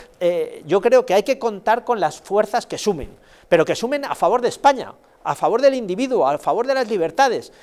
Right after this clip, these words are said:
y que restemos ya de una vez por todas, eh, pues los, los, los de, eh, precisamente los de Podemos, eh, toda la izquierda que nos quería su-, meter este sablazo de los mil doscientos millones a los tres mil millones de Pablo Iglesias, pasando por los dos mil y pico millones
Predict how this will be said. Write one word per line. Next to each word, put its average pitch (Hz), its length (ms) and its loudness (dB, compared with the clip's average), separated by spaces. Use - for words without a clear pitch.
y 190 120 -4
que 139 180 -4
restemos 254 640 2
ya 196 200 4
de 262 60 -4
una 262 160 -4
vez 247 120 0
por 247 200 0
todas, 220 460 -2
eh, 147 240 2
pues 120 400 -6
los, 131 420 -6
los, 135 380 -6
los 117 480 -10
de, 123 260 -10
eh, 107 120 -8
precisamente 151 720 -8
los 143 140 -6
de 147 80 -6
Podemos, 262 640 2
eh, 147 280 -4
toda 165 240 0
la 160 60 -2
izquierda 175 420 -2
que 143 120 -10
nos 123 120 -14
quería 147 300 0
su-, - 220 -10
meter 151 420 -6
este 170 240 -4
sablazo 170 540 -2
de 135 100 -8
los 135 260 -6
mil 190 240 -10
doscientos 185 540 -6
millones 180 300 -10
a 143 60 -4
los 131 180 -8
tres 135 200 -10
mil 196 180 -12
millones 180 360 -8
de 165 80 -6
Pablo 165 220 -4
Iglesias, 170 360 -6
pasando 160 380 -6
por 135 80 -6
los 117 120 -8
dos 117 140 -12
mil 180 160 -8
y 175 60 -8
pico 180 220 -6
millones 175 420 -6